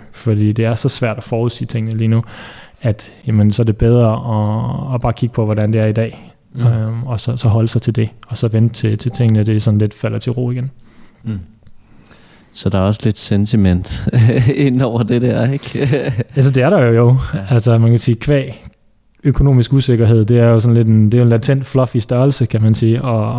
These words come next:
Speaker 1: og, og, og usikkerhed er jo en, en, knytter sig til noget sentiment. Så, så bestemt jo.
Speaker 2: Mm.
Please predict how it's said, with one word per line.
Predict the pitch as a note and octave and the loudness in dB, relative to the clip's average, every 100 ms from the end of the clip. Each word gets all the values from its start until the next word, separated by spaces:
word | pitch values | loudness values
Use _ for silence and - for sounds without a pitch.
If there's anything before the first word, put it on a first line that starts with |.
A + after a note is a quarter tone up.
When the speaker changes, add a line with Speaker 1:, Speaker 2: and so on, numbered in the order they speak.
| B2 | -4
Speaker 1:
og, | |
og, | C3+ B2+ A#2+ A#2+ | -2 -2 -2 -4
og | - C3 | -4 0
usikkerhed | C3+ C3 A#2+ A#2 A#2 | 0 2 2 2 2
er | A2+ A#2+ | 2 2
jo | A2 G#2 | 2 2
en, | G#2+ G#2+ A2+ | 4 2 2
en, | C#3 C3+ B2+ - | 0 2 0 -2
knytter | - C3+ | 0 0
sig | A#2+ G#2+ | 0 -4
til | G#2+ G#2+ | -2 -2
noget | A2 | 0
sentiment. | A2+ A2 A#2+ B2+ - _ - - - - - - | -2 -2 -4 -6 -10 _ -20 -20 -20 -20 -20 -10
Så, | - B2 | -6 -6
så | A#2+ A#2 | -4 -4
bestemt | A#2 C3 C3 | -4 -2 -2
jo. | C3 C3 - - | -4 -6 -10 -14
Speaker 2:
Mm. | A#2+ A2 | -6 -6